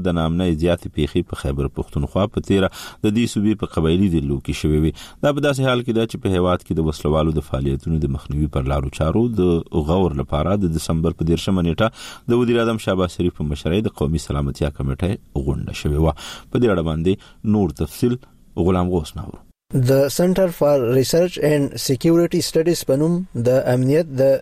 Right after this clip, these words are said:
Speaker 2: څېړنو د مطالعاتي مرکز د راپور تر مخه په دوه زره دویشتم کې په پاکستان کې په وسلوال تشدد کې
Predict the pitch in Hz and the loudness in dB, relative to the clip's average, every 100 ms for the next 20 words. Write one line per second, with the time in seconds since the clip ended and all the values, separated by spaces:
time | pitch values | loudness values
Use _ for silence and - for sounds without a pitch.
0 | - 139 131 160 170 143 131 - 127 120 | 0 2 4 4 2 4 2 2 0 2
1 | 127 123 131 127 175 151 123 170 160 139 | 2 4 4 2 2 0 0 0 2 2
2 | 131 120 165 160 131 139 160 175 180 - | 2 2 0 2 0 2 2 2 0 -4
3 | - 131 117 131 160 175 160 135 131 - | -2 0 2 2 2 2 2 2 0 0
4 | 170 175 175 139 139 120 131 - 160 160 | -2 0 -2 0 0 0 -2 2 0 2
5 | 170 - 135 - 127 123 - 131 160 - | 0 2 2 2 2 0 2 2 2 0
6 | 135 127 123 160 - 175 | -2 0 0 0 0 0